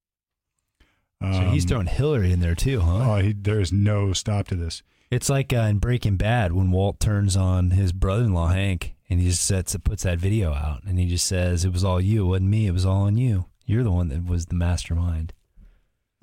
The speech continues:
Speaker 2: "Worse still, I have been deprived of basic constitutional due process from the beginning of this impeachment scam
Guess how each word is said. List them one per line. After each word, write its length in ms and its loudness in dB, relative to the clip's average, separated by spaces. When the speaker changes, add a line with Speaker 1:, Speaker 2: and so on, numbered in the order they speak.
Speaker 2:
"Worse 320 -2
still, 300 -2
I 100 -2
have 100 -2
been 120 2
deprived 480 -2
of 180 -8
basic 480 -4
constitutional 760 -4
due 180 -2
process 680 -6
from 180 0
the 100 -2
beginning 480 -4
of 80 -6
this 200 -6
impeachment 480 -8
scam 400 -8